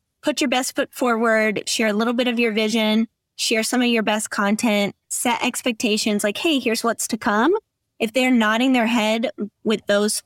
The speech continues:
three emails, by the fourth, that's really gonna seal the deal for you. So I s-, I recommend sending those out as a re-engagement, like, "Hey, here's what to expect, uh, for the rest of twenty twenty-two.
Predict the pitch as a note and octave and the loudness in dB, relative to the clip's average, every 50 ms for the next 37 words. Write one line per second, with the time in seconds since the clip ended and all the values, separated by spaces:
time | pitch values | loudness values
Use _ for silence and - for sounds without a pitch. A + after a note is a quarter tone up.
0 | _ - A3+ A3+ G#3+ F#3 - F3+ G3+ G#3 A3 A#3+ C4 C#4 D4+ B3+ A3 A#3 A3+ G#3 | _ -2 0 0 2 0 0 2 2 2 2 2 2 0 0 -2 -2 -2 -2 -2
1 | G3+ G3 - - A3 G#3+ A3+ B3 C#4 E4+ E4 - - _ _ _ _ - A3+ A#3 | -2 -4 -4 -2 0 0 2 2 2 0 -2 -4 -12 _ _ _ _ -4 -4 -4
2 | A3+ - A3+ A#3 A3 G#3 G3 G3+ F#3+ - - G#3 F#3+ F3+ E3 E3+ D3+ F3 D3 A2 | -2 -2 0 0 0 2 0 0 -2 -2 -2 -2 0 0 0 -2 -2 0 0 0
3 | B2 F3+ - - E3 D3+ - - - A#3 _ _ _ _ - - - G#3 G#3 A3+ | -2 -2 -4 -4 -4 -2 -2 -4 -6 -8 _ _ _ _ -10 -4 -2 -2 -2 -2
4 | - - _ _ _ - G#3+ A3 A3 A3 A3+ A3 - A3 A3 G3+ G3+ G#3 G3+ - | -6 -10 _ _ _ -4 -2 -2 0 0 0 0 0 0 2 2 2 0 0 0
5 | - G#3 A3 A3 G#3 A3 G3 G3 G3 - - - G3+ G#3 G#3+ - - G3+ G#3 G3+ | 0 2 2 2 2 2 2 0 0 0 -2 0 0 -2 -2 -2 -2 -2 0 0
6 | F#3+ F#3 G3 F#3+ F#3 F#3 F#3 F3+ F#3 F#3 G3+ G#3 - B3+ B3+ B3+ B3+ - - G3 | 0 0 0 0 0 0 0 0 0 0 0 0 0 0 0 0 0 0 0 -2
7 | F#3 - - - B3+ A3+ A3+ A3 - - A3+ A3 G#3+ - A3 F#3+ - - A3+ F#3 | -2 -2 -2 -2 0 0 0 0 0 -2 -2 -2 -2 -2 -2 -4 -2 -2 -2 -2
8 | - - - - G3+ G#3 A3+ B3 - - - - _ - - - - - G#3+ G3+ | -2 -4 -4 -4 -2 -2 -2 -4 -8 -12 -12 -12 _ -20 -20 -12 -4 -2 0 0
9 | F#3+ F#3 - - G3+ G#3 G3 G3 F3+ F#3 - - G#3 G3 - - G3+ F#3+ F#3+ F#3+ | 0 -2 -2 -2 -2 0 0 0 0 -2 -2 -4 -4 -4 -4 -4 -2 0 0 0
10 | F#3 - - F#3+ F#3 F3+ F3 - - A#3+ A#3+ B3 B3 C4 C#4 | -2 -2 -2 -2 0 0 -2 0 0 0 2 2 2 0 -2